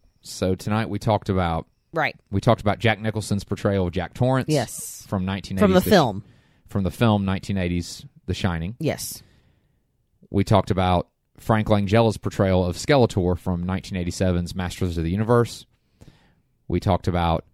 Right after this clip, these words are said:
Speaker 1: uh, Martin Covey's, uh, portrayal of John Kreese and William Zabka's por-,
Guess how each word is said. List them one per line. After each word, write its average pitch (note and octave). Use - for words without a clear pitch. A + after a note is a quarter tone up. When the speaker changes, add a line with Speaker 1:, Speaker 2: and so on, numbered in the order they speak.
Speaker 1:
uh, -
Martin G2
Covey's, A2
uh, -
portrayal G2
of E2+
John F2
Kreese C#3+
and F#2+
William G2
Zabka's G#2
por-, F2+